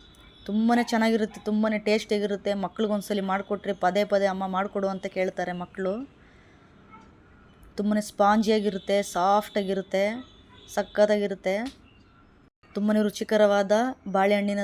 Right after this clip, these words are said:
ದೋಸೆ ಒಂದು ಐದು ನಿಮಿಷ ಟೈಮ್ ಇದ್ದರೆ ಸಾಕು, ಇನ್ಸ್ಟೆಂಟಾಗಿ ಮಾಡ್ಕೋಬೋದು, ಆರೋಗ್ಯಕರವಾಗಿದೆ. ನೋಡಿ ಯಾವ ರೀತಿ ಬಂದಿದೆ ಅಂತ, ಅದ್ಭುತವಾಗಿ ಬಂದಿದೆ. ಫೈನಲಾಗಿ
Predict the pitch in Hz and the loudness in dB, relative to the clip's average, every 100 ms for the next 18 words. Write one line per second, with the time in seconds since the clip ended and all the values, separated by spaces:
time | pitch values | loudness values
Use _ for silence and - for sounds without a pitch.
0 | 190 196 190 190 226 294 - _ _ _ | -2 -4 -2 -4 -2 -6 -14 _ _ _
1 | _ _ - 196 196 208 226 226 226 233 | _ _ -8 0 4 4 2 0 0 0
2 | 208 214 214 208 208 196 196 202 214 262 | 2 2 0 -2 -2 -2 -2 -2 -4 -6
3 | 277 - _ - - 220 247 - 247 240 | -10 -18 _ -20 -8 0 0 2 2 4
4 | 233 220 208 208 185 185 190 220 196 214 | 4 4 4 4 4 4 6 6 8 6
5 | 214 220 208 202 190 180 170 185 254 302 | 4 2 4 4 4 0 -2 0 0 -4
6 | - - - 196 185 190 202 196 190 190 | -18 -16 -6 0 2 2 0 -2 -4 -2
7 | 196 190 180 175 190 240 269 - - 180 | -2 -4 -6 -6 -6 -6 -10 -16 -10 -8
8 | 185 208 196 202 185 190 185 175 196 254 | -4 -4 0 -2 0 -2 -2 -2 -4 -6
9 | _ _ _ _ - _ _ _ - 202 | _ _ _ _ -20 _ _ _ 0 2
10 | 214 214 208 | 4 2 2